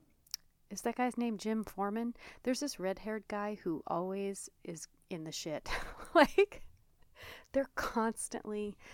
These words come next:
throwing to him from the warmth of the studio, and he's always, like, <sighs> just, you know, getting rained on and snowed on and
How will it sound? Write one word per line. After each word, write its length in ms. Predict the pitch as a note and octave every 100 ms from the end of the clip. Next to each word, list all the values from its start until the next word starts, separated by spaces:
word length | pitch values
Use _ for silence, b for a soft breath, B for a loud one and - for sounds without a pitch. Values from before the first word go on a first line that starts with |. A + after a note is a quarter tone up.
| B
throwing 440 | - G#3 F#3 F#3 F3
to 60 |
him 240 | E3+ D#3+ E3+
from 180 | F#3 E3+
the 100 | D#3
warmth 340 | D#3+ F3 -
of 120 | E3
the 80 | E3+
studio, 680 | - - E3+ G3+ A#3 B3+ C4 B B B -
and 140 | F3+
he's 240 | F#3+ F#3 F3
always, 500 | D#3+ E3 D#3 D3 -
like, 480 | D3 C3 C#3 - _ B B B B B B B
<sighs> 600 | B B - - - -
just, 560 | C3+ - - - - - -
you 100 | A#2+
know, 300 | B1 A1 - - _ _ - B B B - -
getting 460 | F#3+ - E3+ E3+ - B3 -
rained 540 | B3 A3+ A#3+ A#3+ A3+ G#3+
on 320 | G#3+ G#3 G3
and 120 | D3+
snowed 460 | - A#3 A3+ G3+ F#3+
on 340 | F3+ E3+ D#3+
and 300 | C#3+ C#3+ -